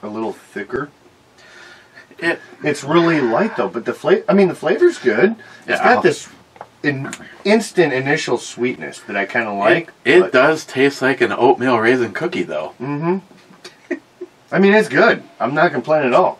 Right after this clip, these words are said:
Speaker 1: It's just not quite what
Speaker 2: Now,
Speaker 1: I
Speaker 2: I've had
Speaker 1: expected.
Speaker 2: beers where you could stand a knife up in it, and you're going, "Where's the flavor?"
Speaker 1: Mm-hmm.
Speaker 2: They're squeezing a lot of flavor out of something that, it's really, it's like the, it's like the color of a porter.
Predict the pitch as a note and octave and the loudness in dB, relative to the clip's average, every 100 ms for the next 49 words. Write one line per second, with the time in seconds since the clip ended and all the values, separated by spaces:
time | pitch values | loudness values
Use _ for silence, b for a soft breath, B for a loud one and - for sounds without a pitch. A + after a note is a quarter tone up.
0 | - A2 - A#2 A2+ A2 A#2+ C#3 - - | -10 -10 -4 -6 -6 -4 0 0 -2 -4
1 | C#3 D3 B2+ - A3+ C#4 D#4 C#4 C4+ F#3+ | -4 -2 -2 2 4 4 2 2 2 6
2 | F#3 F#3+ G#3 G3 F#3 D#3 C#3+ D#3 F3+ F3 | 6 8 4 6 6 6 2 2 2 2
3 | - - D#3+ E3 A#2+ G#2+ A2+ C3+ F3+ G3+ | -2 0 2 4 0 -2 -2 4 4 4
4 | G3 G3 G3+ G#3+ G#3 b b b D3+ E3 | 0 0 -2 -2 -4 b b b -2 0
5 | D#3+ D#3 D#3 C#3+ A#2+ C3 G3 F#3 F#3 - | 0 2 4 4 0 -2 -2 -2 -4 0
6 | E3 F3+ F3+ - _ _ G#2 - G#2 - | 4 4 2 -8 _ _ -18 -16 -16 -12
7 | C#3+ G#3+ - B3 A3 F3+ D#3 D#3+ D#3+ C3+ | -2 -2 0 -4 0 2 6 6 6 2
8 | C#3 D3 C#3+ G2+ G2+ G2 F#2 - A#2 A2+ | 0 0 2 2 2 2 -2 -4 -6 -4
9 | F#2+ F2 - _ - B2+ - A#2 F3 - | -4 -4 -6 _ -4 -4 -2 4 4 4
10 | F2 - - - F#3 - - B2+ A3 G#3+ | 2 0 -2 -2 -8 -6 -2 -2 0 -2
11 | - - B2+ C#3+ B2 - - - - - | -6 0 0 2 0 -4 -10 0 2 4
12 | G#3 | 2